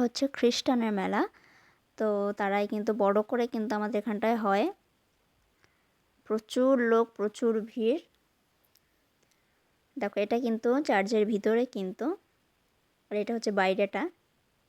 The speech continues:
খুব সুন্দর করে সাজিয়েছিল, আর প্রচুর লোক দেখো। তারপর দেখো, ভিতরে কিন্তু ঢুকে গেছিলাম,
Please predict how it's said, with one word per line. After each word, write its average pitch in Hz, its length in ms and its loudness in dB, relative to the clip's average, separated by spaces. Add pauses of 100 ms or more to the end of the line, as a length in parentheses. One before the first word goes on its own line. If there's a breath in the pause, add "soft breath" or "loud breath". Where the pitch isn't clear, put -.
(1600)
খুব 294 120 -10 (100)
সুন্দর 220 320 0
করে 226 200 2
সাজিয়েছিল, 220 580 2
আর 240 140 0
প্রচুর 254 440 0 (180)
লোক 208 120 4 (140)
দেখো। 208 240 -8 (4000)
তারপর 247 300 0
দেখো, 233 140 0 (220)
ভিতরে 220 320 6
কিন্তু 220 220 2
ঢুকে 214 240 0
গেছিলাম, 226 380 -2